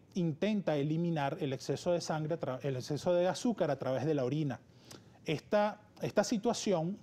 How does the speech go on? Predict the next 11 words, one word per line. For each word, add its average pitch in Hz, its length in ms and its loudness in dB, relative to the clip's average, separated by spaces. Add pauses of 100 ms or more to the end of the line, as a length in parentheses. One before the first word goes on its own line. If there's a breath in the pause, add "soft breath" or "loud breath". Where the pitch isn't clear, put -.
provoca 165 560 2 (300)
un 165 140 0
aumento 190 720 0
en 143 180 -2
la, 131 100 -2 (140)
en 139 180 -4
el, 135 240 0
la 139 60 2
absorción 160 500 -2
de 190 80 0
sodio 160 480 2